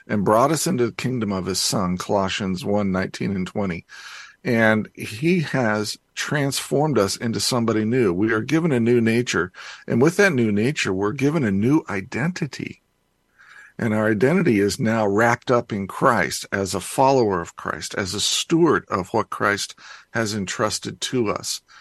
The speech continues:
And so this whole idea that earthly things like position, power, money, brands, forms our identity really should be set aside.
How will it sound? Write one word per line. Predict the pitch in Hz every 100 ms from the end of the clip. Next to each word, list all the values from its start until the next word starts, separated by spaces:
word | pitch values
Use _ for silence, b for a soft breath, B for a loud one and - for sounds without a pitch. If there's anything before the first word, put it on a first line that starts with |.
| B B B
And | 117 110
so | - 117
this | 113 113 -
whole | 165 185
idea | 165 123 95 120 127 107
that | 95 120 95 - _ B B -
earthly | 147 185 - 113
things | 95 - 90 73 87 -
like | 110 101 95 -
position, | 123 107 127 131 - 85 -
power, | - - 127 107 87 -
money, | 95 98 120 117 85 - -
brands, | 107 104 113 101 85 69 - - B B B B
forms | - 143 139 123
our | 123 95
identity | 95 107 131 110 90 85
really | 104 139
should | 175 - 131
be | 123
set | - 123 104
aside. | 92 120 110 87 73